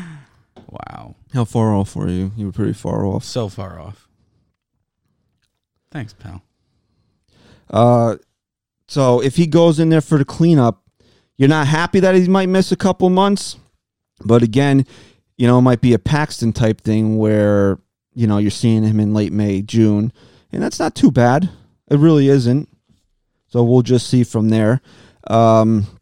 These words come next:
Speaker 2: again, if he has Tommy John surgery, pff, I don't even wanna think about it. Because
Speaker 1: No.
Speaker 2: then the Yankees really probably need to go out there and
Speaker 1: What's the status of his, um, his contract right now?
Speaker 2: This is the second year of the four-year extension that he signed.
Speaker 1: Okay.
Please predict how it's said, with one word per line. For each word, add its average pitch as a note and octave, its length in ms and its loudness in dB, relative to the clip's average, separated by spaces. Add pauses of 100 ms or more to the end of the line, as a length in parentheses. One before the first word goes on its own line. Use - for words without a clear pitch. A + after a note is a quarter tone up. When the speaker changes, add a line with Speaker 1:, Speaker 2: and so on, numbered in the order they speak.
(480)
Speaker 2:
again, A#2+ 320 0
if G#2 80 -6
he C3 120 4
has C3+ 140 2
Tommy B2+ 320 2
John A#2 260 2
surgery, F2+ 540 -2
pff, - 360 -16 (200)
I - 60 -8
don't A2 240 0
even G2+ 140 0
wanna F#2 180 -2
think F#2+ 240 -6
about D#2+ 340 -6
it. D2+ 140 -10 (480)
Because G#2+ 360 -2
Speaker 1:
No. - 20 2
Speaker 2:
then A#2 80 2
the A#2 80 2
Yankees A#2+ 320 0
really A2+ 260 2
probably A2+ 340 -2
need A2+ 160 -2
to G#2+ 80 -4
go G#2+ 160 0
out G#2 200 -4
there G#2 260 0
and G2 260 -4 (140)
Speaker 1:
What's E3 300 -10
the D#4+ 60 -14
status C3 480 -8
of G#2 140 -10
his, G2+ 320 -12
um, F#2+ 500 -14 (800)
his A2 140 -18
contract G2+ 560 -14
right F2+ 120 -18
now? C2+ 280 -20
Speaker 2:
This A#2 160 -6
is A#2 100 -6
the A#2 80 -6
second A#2 440 -2
year B2 180 0
of G#2+ 100 -4
the G2+ 80 -8
four-year A2+ 380 -2
extension A2 420 -4
that F2+ 140 -4
he F#2+ 40 -4
signed. F2+ 500 -6 (100)
Speaker 1:
Okay. - 320 -20